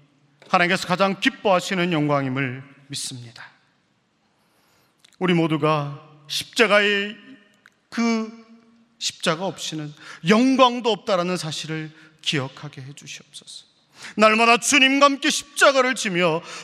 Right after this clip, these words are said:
더 낮아지는 겸손의 삶을 살게 해 주시옵소서. 그 무엇보다 우리의 마음을 원하시는 주님, 우리가 날마다 주님의 순결한 신부로 살아가게 하시고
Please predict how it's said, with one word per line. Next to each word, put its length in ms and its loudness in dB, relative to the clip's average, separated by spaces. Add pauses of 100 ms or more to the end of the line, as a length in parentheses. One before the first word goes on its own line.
더 200 6
낮아지는 760 4
겸손의 600 0
삶을 560 0 (180)
살게 460 0
해 320 -4
주시옵소서. 720 -12 (880)
그 100 -4
무엇보다 800 -4 (480)
우리의 300 4
마음을 560 4
원하시는 640 0
주님, 360 -14 (680)
우리가 240 0
날마다 600 -2 (280)
주님의 340 4
순결한 640 2
신부로 540 0
살아가게 460 -4
하시고 480 -6